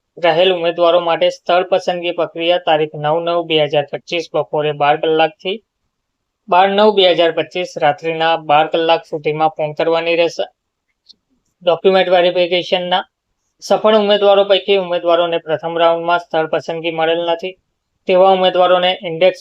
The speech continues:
બી દ્વારા સ્થળ પસંદગી માટે એસ એમ એસ દ્વારા જાણ કરવામાં આવશે. સંશોધન અને તાલીમ સહાયક ઉમેદવારોએ વિષયવાર શાખાની તમામ ખાલી જગ્યાઓ પર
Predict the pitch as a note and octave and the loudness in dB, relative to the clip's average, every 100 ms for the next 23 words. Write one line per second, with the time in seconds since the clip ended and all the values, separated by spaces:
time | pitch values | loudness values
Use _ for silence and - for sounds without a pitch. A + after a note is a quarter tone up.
0 | - F3+ F3 F3 E3+ F3 E3+ D#3+ D3+ D#3 | -6 -6 0 2 2 0 0 -2 -2 -4
1 | E3 D#3+ D#3+ D3+ D#3+ D#3 C#3+ E3 E3 D#3 | -6 -6 -4 -2 0 0 -2 -4 -6 -6
2 | E3 D#3 D#3 D3+ C#3+ D3 D3+ D#3+ E3 D#3+ | -2 0 0 -2 -6 -6 -4 -2 -2 -4
3 | D3+ E3+ _ _ _ _ _ - F#3 G#3+ | -6 -14 _ _ _ _ _ -2 0 2
4 | G#3 G#3+ G3+ G3 G3 F3 F3+ F3+ F#3 F3 | 4 4 4 4 4 2 0 0 2 4
5 | F3+ F3+ E3+ E3+ E3+ F3 F3 F3+ F3+ E3+ | 4 2 -2 -4 0 2 4 2 0 -6
6 | D#3 F3 F3 F3 E3+ F3 D#3+ D#3+ D#3+ D#3+ | -4 0 2 2 2 0 -2 -2 -2 -4
7 | D3+ D#3+ E3+ D#3+ E3 E3 D#3 E3+ E3+ E3 | -2 -2 -2 -4 -4 -6 -2 0 2 2